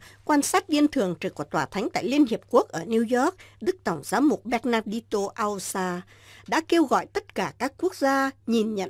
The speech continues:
trách nhiệm của mình trong việc săn sóc và chia sẻ nước uống. Đức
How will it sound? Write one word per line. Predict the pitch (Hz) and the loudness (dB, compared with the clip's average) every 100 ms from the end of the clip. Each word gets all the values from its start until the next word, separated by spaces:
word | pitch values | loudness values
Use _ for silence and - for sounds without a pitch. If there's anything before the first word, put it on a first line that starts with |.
| - | -4
trách | 415 - | -2 2
nhiệm | 254 196 | 2 0
của | - 208 | -4 -2
mình | 214 208 175 147 | 0 0 -2 -4
trong | 277 269 | -2 0
việc | 196 - | 0 -4
săn | - - 269 269 | -6 -4 -2 -2
sóc | - 349 - - | -2 -4 -6 -10
và | 156 | -8
chia | - 269 | -2 0
sẻ | - 226 175 160 | 0 -2 -4 -4
nước | 269 311 | -4 -4
uống. | 202 202 214 311 _ _ _ _ _ _ - - - | -4 -4 -4 -8 _ _ _ _ _ _ -20 -20 -20
Đức | - | 0